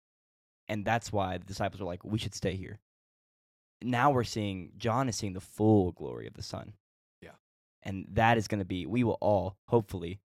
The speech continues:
Speaker 1: if you're following Christ, see that
Speaker 2: Absolutely.
Speaker 1: one day. And that's our hope.
Speaker 2: Yeah. So what we have in chapter one, obviously the verse eight verse, first eight verses, we see kinda why Revelation is written.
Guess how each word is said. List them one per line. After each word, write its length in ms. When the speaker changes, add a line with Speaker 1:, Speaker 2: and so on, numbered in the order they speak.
Speaker 1:
if 100
you're 100
following 360
Christ, 500
see 240
that 200
Speaker 2:
Absolutely. 480
Speaker 1:
one 180
day. 160
And 120
that's 160
our 80
hope. 200
Speaker 2:
Yeah. 140
So 200
what 200
we 100
have 380
in 120
chapter 340
one, 440
obviously 380
the 80
verse 240
eight 180
verse, 300
first 380
eight 160
verses, 400
we 100
see 220
kinda 240
why 340
Revelation 540
is 120
written. 260